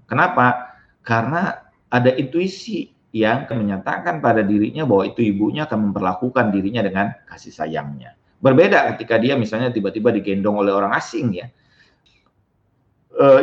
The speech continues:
ini seorang bayi, seorang bayi, bahkan seorang anak saja ketika dia hanya menentuh jari ayahnya, dia menjadi tenang karenanya. Itu secara intuitif, ya.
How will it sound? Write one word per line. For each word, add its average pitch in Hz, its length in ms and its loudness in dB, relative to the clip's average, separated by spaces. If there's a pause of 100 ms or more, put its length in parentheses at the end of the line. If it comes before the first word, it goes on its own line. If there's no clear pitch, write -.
ini 226 80 6
seorang 131 480 0
bayi, 120 560 0 (480)
seorang 101 400 -6
bayi, 92 560 -6
bahkan 101 320 -4
seorang 104 400 -2
anak 104 480 -4
saja 120 640 2
ketika 104 320 -4
dia 104 320 0
hanya 190 240 0
menentuh 190 800 2
jari 127 640 4 (240)
ayahnya, 117 840 0
dia 139 140 2
menjadi 107 400 -2
tenang 101 320 -8
karenanya. 87 560 -16 (320)
Itu - 80 -12
secara 107 320 -6
intuitif, 98 640 -8
ya. - 140 -20